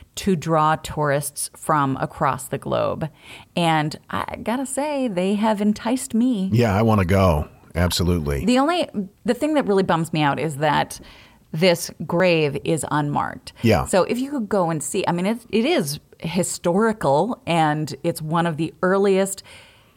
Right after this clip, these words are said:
Speaker 1: most well-documented vampire stories in the region. So, yeah, it would be really interesting to, to see. But, um, I mean, you could also make your, your cute little village all vampire-y, and I'd still wanna go.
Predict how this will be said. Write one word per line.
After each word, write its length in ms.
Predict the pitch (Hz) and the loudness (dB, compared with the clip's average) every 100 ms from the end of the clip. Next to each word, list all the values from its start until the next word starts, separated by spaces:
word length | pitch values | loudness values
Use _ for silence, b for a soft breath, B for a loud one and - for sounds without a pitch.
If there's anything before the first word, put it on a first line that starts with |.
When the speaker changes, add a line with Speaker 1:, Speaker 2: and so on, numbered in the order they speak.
| B | B
Speaker 1:
most 360 | - 180 160 160 | 2 4 2 -2
well-documented 1200 | 151 170 180 175 170 156 156 165 151 151 147 143 | 0 2 2 2 2 0 -2 -2 -2 -2 -2 -2
vampire 680 | 147 147 170 - 147 143 143 | 0 0 -2 -2 0 0 -2
stories 720 | - 151 147 147 143 143 - _ _ _ _ | -4 -2 -2 -2 -4 -6 -10 _ _ _ _
in 220 | 208 262 | 4 4
the 120 | 226 | 4
region. 460 | 156 143 135 147 165 | 2 0 0 -2 -2
So, 320 | - 208 - | 2 2 2
yeah, 280 | 226 302 226 | 0 2 2
it 100 | - | 0
would 160 | 202 190 | 0 0
be 100 | 214 | 0
really 280 | 196 185 | 2 0
interesting 520 | 151 180 165 - 147 147 | -2 -4 -8 -4 -4 -4
to, 320 | - 147 147 | -4 -4 -4
to 180 | - 156 | -8 -6
see. 300 | - 202 147 | -2 -2 0
But, 280 | 135 151 - B B B | 0 -2 -4 B B B
um, 320 | 170 165 151 - | -2 0 -2 -6
I 80 | - | -6
mean, 360 | 170 139 - 170 | -4 -2 -4 -8
you 80 | - | -8
could 140 | - | -4
also 240 | 135 147 143 | -4 -4 -4
make 280 | 131 127 | -4 -6
your, 200 | - 143 135 _ | -8 -8 -10 _
your 140 | - 151 | -10 -8
cute 320 | - 165 - | -6 -6 -4
little 160 | 147 | -6
village 500 | 139 151 143 143 - - - | -2 -2 -2 -4 -8 -14 -4
all 160 | 151 151 | -2 0
vampire-y, 680 | 156 156 - 160 165 156 | 0 0 -2 -4 -2 -4
and 140 | 180 156 | -2 -4
I'd 140 | 160 | -4
still 200 | - 147 | -4 -4
wanna 180 | - - | -4 -6
go. 260 | - - | -8 -10